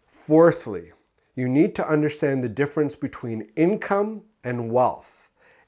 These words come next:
and understand net worth. Income is what you make every month.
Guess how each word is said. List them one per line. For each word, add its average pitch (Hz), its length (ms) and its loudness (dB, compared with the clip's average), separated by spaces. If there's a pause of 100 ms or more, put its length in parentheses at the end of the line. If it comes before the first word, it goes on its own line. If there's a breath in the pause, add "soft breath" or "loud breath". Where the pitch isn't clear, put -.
(100)
and 220 440 4
understand 147 800 -2
net 127 320 -4
worth. - 460 -8 (360 soft breath)
Income 254 520 0
is 185 140 2
what 160 280 -4
you 165 80 0
make 143 360 0
every 120 260 -2
month. 101 380 -10